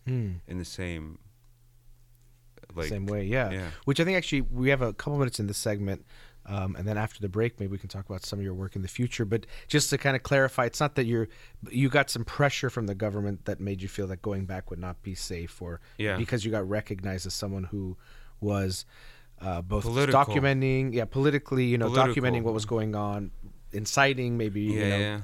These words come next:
Speaker 1: revolts based on, or tumult based on your art. So there's a, a
Speaker 2: So
Speaker 1: lack
Speaker 2: it
Speaker 1: of
Speaker 2: w-, it
Speaker 1: comfort to
Speaker 2: w-,
Speaker 1: go
Speaker 2: yeah,
Speaker 1: back.
Speaker 2: exactly. So in, in Egypt right now, if you are politically, like,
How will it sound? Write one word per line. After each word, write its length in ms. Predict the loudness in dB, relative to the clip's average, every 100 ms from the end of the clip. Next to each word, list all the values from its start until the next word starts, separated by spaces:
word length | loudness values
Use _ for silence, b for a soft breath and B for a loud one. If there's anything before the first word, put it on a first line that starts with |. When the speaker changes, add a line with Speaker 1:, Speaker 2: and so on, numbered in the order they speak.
| -4
Speaker 1:
revolts 640 | 0 2 2 2 0 -4
based 340 | -2 -2 -2 -4
on, 120 | -4
or 140 | -6
tumult 460 | -2 0 2 0 0
based 260 | -2 -2 -2
on 120 | -2
your 180 | -2 -2
art. 260 | 0 2 0 B B B
So 340 | 2 4 4
there's 380 | 2 2 2 2
a, 340 | 2 0 -2 -8 b b b
a 40 |
Speaker 2:
So 200 | 2 4
Speaker 1:
lack 120 | 6
Speaker 2:
it 40 | 6
Speaker 1:
of 80 |
Speaker 2:
w-, 120 | 4 4
it 40 |
Speaker 1:
comfort 340 | 4 4 -2 -2
to 40 |
Speaker 2:
w-, 180 | 2 6
Speaker 1:
go 60 |
Speaker 2:
yeah, 80 | 6
Speaker 1:
back. 80 | 4
Speaker 2:
exactly. 480 | 0 0 0 -2 -6
So 380 | -4 -2 -2 -2
in, 160 | -4
in 220 | -4 -4 -4
Egypt 340 | -4 -4 -6
right 140 | -4
now, 140 | -4 -4
if 200 | -6 -8
you 180 | -6 -4
are 360 | 0 0 -2 -6 -18
politically, 1080 | -10 -6 -4 -6 -8 -8 -8 -8 -8 -8 -12 -16 b b b -20 -10
like, 200 | -8